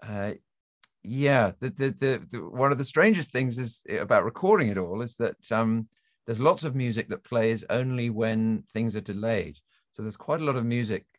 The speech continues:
that hardly anybody ever hears, um, these sort of Easter egg things, um, which I think we threw just as much effort into recording as everything else. There's no differentiating. Um, uh,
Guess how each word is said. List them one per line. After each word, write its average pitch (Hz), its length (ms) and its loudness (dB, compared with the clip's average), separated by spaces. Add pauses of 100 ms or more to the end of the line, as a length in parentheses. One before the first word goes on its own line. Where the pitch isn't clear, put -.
(440)
that - 160 -4
hardly 113 380 2
anybody 104 420 0
ever 98 140 -4
hears, 95 520 -4 (400)
um, 85 320 -6
these 92 160 -14
sort 110 140 -8
of 95 140 -10
Easter 104 360 -6
egg 85 240 -6 (200)
things, 80 420 -8 (380)
um, 85 360 -8 (320)
which - 160 -10
I 101 60 -6
think 147 220 -6
we 117 80 0
threw 117 340 -2
just 110 220 -8
as 98 100 -10
much 98 220 -6
effort - 260 -6
into 95 540 -6
recording 104 500 -2
as 98 140 -4
everything 107 320 -4
else. 101 240 -2
There's 101 180 -8
no 113 160 -2
differentiating. 98 800 -6 (540)
Um, 85 340 -6 (580)
uh, 87 420 -4